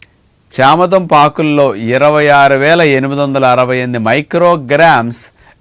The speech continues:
యాంటీ ఆక్సిడెంట్స్ ఉండటం వల్ల ఇదేం చేస్తున్నదంటే కంటి చూపు డ్యామేజ్ అవ్వకుండా డయాబెటిక్ పేషెంట్స్‌కి ఆ మాక్యులా డీజనరేషన్ జరగకుండా రక్షించడానికి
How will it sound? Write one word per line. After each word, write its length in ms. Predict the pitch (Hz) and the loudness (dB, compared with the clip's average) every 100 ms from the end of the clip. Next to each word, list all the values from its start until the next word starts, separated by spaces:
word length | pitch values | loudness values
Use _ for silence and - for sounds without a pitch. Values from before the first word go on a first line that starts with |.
| - | -4
యాంటీ 340 | 117 160 160 | -2 0 0
ఆక్సిడెంట్స్ 640 | 165 151 - 143 143 131 107 | 2 0 -2 -6 -6 -6 -10
ఉండటం 420 | 95 104 120 117 | -10 -8 -6 -2
వల్ల 520 | 120 147 190 117 92 _ _ _ _ _ _ - | -2 0 -2 -2 -6 _ _ _ _ _ _ -10
ఇదేం 260 | 127 156 170 | -4 -2 -2
చేస్తున్నదంటే 840 | 185 170 - 160 151 131 143 135 _ - | -4 -4 -4 -2 -2 -2 -4 -6 _ -4
కంటి 280 | 147 175 | -4 -2
చూపు 380 | 185 294 311 190 | -6 -6 -6 -6
డ్యామేజ్ 500 | 151 127 139 165 151 | -2 0 0 0 0
అవ్వకుండా 400 | 147 135 143 135 | -2 -2 -4 -2
డయాబెటిక్ 540 | 117 127 156 165 - 156 | 0 0 0 -6 -6 -6
పేషెంట్స్‌కి 680 | 143 147 135 - - 131 - - - - | -4 -6 -10 -12 -10 -10 -10 -20 -20 -14
ఆ 40 | |
మాక్యులా 520 | 104 127 135 151 143 127 | -4 -2 -2 -2 0 -2
డీజనరేషన్ 840 | 110 139 143 143 139 139 123 127 | -2 -2 -2 -2 -2 -4 -4 -6
జరగకుండా 440 | 120 120 123 120 110 | -4 -4 -6 -6 -6
రక్షించడానికి 920 | 107 - 127 123 120 113 104 101 | -6 -8 -12 -8 -6 -6 -8 -12